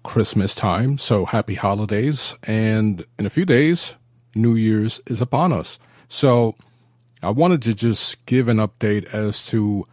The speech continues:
what's going on with this particular podcast.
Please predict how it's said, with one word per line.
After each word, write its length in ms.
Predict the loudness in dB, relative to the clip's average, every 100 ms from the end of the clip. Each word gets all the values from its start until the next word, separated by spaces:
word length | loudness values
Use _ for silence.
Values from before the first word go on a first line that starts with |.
| _ _ _ _
what's 380 | -2 2 2 2
going 260 | 2 2
on 320 | 2 2 0 -2 _ _ _ -6
with 340 | 0 2 0 -8
this 160 | -6 -6
particular 380 | -6 -8 -4 0
podcast. 800 | 2 2 2 2 2 0 -4